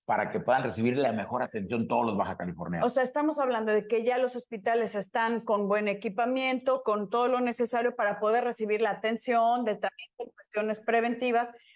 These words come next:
Speaker 2: además de todos los recursos para poder ofrecer esos tratamientos.
Speaker 1: Es
Speaker 2: No tiene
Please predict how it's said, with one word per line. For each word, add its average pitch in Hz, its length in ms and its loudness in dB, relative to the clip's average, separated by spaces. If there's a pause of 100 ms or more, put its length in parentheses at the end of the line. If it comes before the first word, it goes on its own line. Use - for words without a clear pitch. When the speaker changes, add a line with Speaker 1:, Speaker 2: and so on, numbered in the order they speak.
Speaker 2:
además 240 440 2
de 240 100 2
todos 254 360 2
los 254 200 0
recursos 247 680 -2 (220)
para 196 240 0
poder 233 300 4
ofrecer 202 460 0
esos 170 260 -2
tratamientos. 165 600 -2
Speaker 1:
Es 220 100 2
Speaker 2:
No 233 160 0
tiene 269 500 0